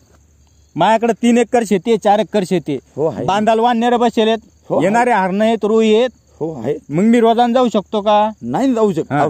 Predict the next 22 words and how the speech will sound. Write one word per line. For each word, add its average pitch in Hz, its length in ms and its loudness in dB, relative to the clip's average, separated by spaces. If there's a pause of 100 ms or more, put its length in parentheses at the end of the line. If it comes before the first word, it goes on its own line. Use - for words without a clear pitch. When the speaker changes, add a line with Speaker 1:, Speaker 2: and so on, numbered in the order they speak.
(140)
Speaker 2:
तुमची 233 260 2
परिस्थिती 226 540 -2
ती 196 120 -4
Speaker 1:
हा. 214 180 2
Speaker 2:
मग 247 120 2
ती. 262 300 2
Speaker 1:
ऐक-, 185 300 -2
ऐका, 185 340 0
ऐका, 180 220 0
एक 175 100 2
Speaker 2:
हो, 143 60 2
हो. 135 60 0
Speaker 1:
विषय 196 220 0
मा 143 220 -4
ऐका, 98 220 -12 (340)
मी 185 120 4
रोजानं 233 340 2
जाऊ 247 140 2
शकत 220 340 -2
नाही. 220 260 -2 (280)
Speaker 2:
हो. 127 200 -4
Speaker 1:
मग 190 180 0